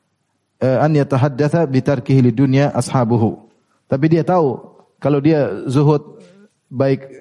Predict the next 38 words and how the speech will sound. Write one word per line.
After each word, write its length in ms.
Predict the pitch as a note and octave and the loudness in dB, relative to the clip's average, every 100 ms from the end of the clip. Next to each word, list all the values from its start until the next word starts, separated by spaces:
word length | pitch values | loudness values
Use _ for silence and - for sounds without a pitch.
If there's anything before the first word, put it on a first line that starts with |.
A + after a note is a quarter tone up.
| - - - _ - - | -20 -20 -20 _ -20 -14
diam-diam 480 | C3 C#3+ C3+ C#3+ D3 | 0 0 2 0 0
maupun 240 | C3+ C3+ C3+ | -2 -4 -4
secara 320 | - C3 B2+ | -2 0 0
na-, 200 | C3+ - | -2 -2
dia 200 | D#3 G3 D3+ C#3 E3 | -2 -2 -6 -8 0
zuhud 480 | D#3+ E3+ G3+ G3 - _ _ _ - | 2 2 0 -2 -20 _ _ _ -4
nampak 320 | D3+ E3+ F3 | -4 -2 -2
maupun 280 | D#3 C#3+ D3 | -2 -2 -2
tersembunyi. 760 | C#3 D3 C#3 C#3 G#2+ - - _ _ _ _ _ _ _ _ _ | -2 0 2 2 0 -6 -20 _ _ _ _ _ _ _ _ _
Ketika 320 | - D3+ E3+ F3+ | -8 -4 0 2
dia 160 | G3+ | 2
zuhud 220 | F3+ A#3+ | 2 2
seperti 420 | G#3 F#3 F3+ G3 F3+ | 2 -2 0 0 2
itu, 160 | E3 | 2
di 80 | D#3 | 2
mana-mana 320 | E3 F3 F3+ | 2 2 2
dia 80 | E3+ | 2
nampak 320 | E3 D#3 C3+ | 0 0 0
zuhud, 560 | C3 C#3 A#2 A2+ - - | 0 0 2 -2 -6 -4
dia 160 | F#3 | -2
tahu 240 | A3 A#3+ G#3 | 0 0 0
orang-orang 480 | F#3+ F#3+ G#3 A3+ F3+ | 0 0 0 0 -2
akan 240 | F#3 F3+ | -2 -2
bicara 240 | E3 G#3 | 0 0
tentang 320 | G#3 F3 D#3 D#3 | 0 0 0 2
dia, 240 | D3+ - - - _ _ _ C#3 | 2 0 -8 -20 _ _ _ -6
terutama 320 | B2+ D#3 E3 | -4 -2 -2
teman-teman 480 | D3 C#3 C3 B2+ B2+ | -2 -2 -2 -2 -2
dekatnya 400 | C3 C#3 C3 A#2+ | -2 -4 -4 -4
akan 240 | A#2+ B2 | -4 -2
ngomong, 240 | C#3 B2+ | -2 -2
"Dia 160 | A2+ B2 | 0 0
ini 80 | B2 | 0
zuhud, 320 | G#2 A#2 A2+ | 0 -2 0
dia 80 | A#2 | 0
ini 160 | A#2+ | 0
zuhud." 320 | G#2+ A#2 A#2 A2 _ _ _ _ _ _ _ _ _ | -2 -2 -2 -6 _ _ _ _ _ _ _ _ _
Ya. 240 | - - | -14 -14